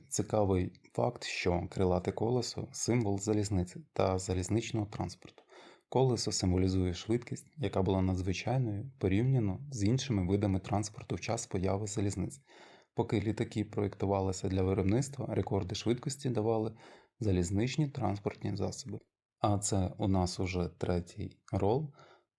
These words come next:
на який нам ще потрібно буде замовити тубус. Силочка на відео про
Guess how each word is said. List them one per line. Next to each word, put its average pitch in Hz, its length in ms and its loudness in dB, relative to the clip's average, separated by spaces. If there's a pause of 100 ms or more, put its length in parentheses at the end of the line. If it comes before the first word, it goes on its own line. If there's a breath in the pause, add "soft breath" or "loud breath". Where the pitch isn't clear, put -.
(120)
на 104 120 2
який 92 220 0
нам 87 200 2
ще - 200 -8
потрібно 90 420 0
буде 90 280 2
замовити 87 760 2
тубус. 139 540 -2
Силочка 90 640 0 (560 loud breath)
на 90 320 2
відео 90 420 2
про 85 400 -4